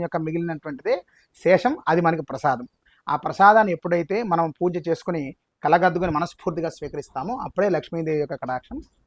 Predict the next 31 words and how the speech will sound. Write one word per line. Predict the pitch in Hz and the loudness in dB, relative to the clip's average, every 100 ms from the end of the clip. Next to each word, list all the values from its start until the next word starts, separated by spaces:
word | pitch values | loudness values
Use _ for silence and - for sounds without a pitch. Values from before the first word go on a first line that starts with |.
| - | -10
మనకి | 165 180 | -6 -4
లభిస్తుంది. | 135 135 - 117 110 _ _ _ - | -6 -10 -14 -16 -18 _ _ _ 0
అయితే | 196 214 180 | 4 6 8
సహజంగా | 196 202 202 180 - | 6 6 8 8 8
పిల్లలందరూ | 180 185 175 175 165 | 6 6 4 2 4
కూడా | 175 170 | 6 8
సహజంగా, | 165 170 170 160 151 _ _ _ _ 180 | 8 6 2 0 -2 _ _ _ _ -6
ఆ, | 165 | -2
తొందరగా | 170 175 180 165 | 2 4 6 6
బయటికి | 170 165 | 4 4
వెళ్దామని, | 160 160 156 165 170 | 4 4 2 -4 -6
టపాకాయలు | 151 156 156 156 | 2 4 2 -2
తెచ్చుకుందామని, | 151 - 156 156 170 170 | -6 -8 -6 -4 -4 -6
టపాసులు | 151 156 160 147 | -4 -4 -4 -4
పేల్చుకుందాం | 151 147 - 151 160 214 | -4 -4 -8 -6 -2 2
ఈ | 185 | 6
హడావిడిలో | 170 165 170 165 | 6 4 2 -2
ఉంటూ | 139 143 | -2 -10
ఉంటారు. | 131 113 - _ _ _ - | -10 -14 -16 _ _ _ 2
కానీ | 170 190 151 - _ - | 4 4 -2 -8 _ -2
ఉదయం | 160 226 262 240 | 4 6 6 4
పూట | 240 247 | 4 4
మీరు | 226 214 | 2 4
మామూలుగా | 196 196 196 202 | 4 4 4 2
ప్రతినిత్యం | - 190 190 - 190 | 2 -8 -8 -4 -2
ఏ | 180 | 2
ప్రకారంగా | 185 180 180 180 | 4 4 4 0
అయితే | 175 170 | -2 -2
దీపారాధన | 165 160 156 147 151 151 | 0 2 4 2 0 -8
చేస్తారో, | 143 - 143 139 - _ - 170 | -8 -4 -2 -4 -6 _ -4 4
లేదా | 180 | 8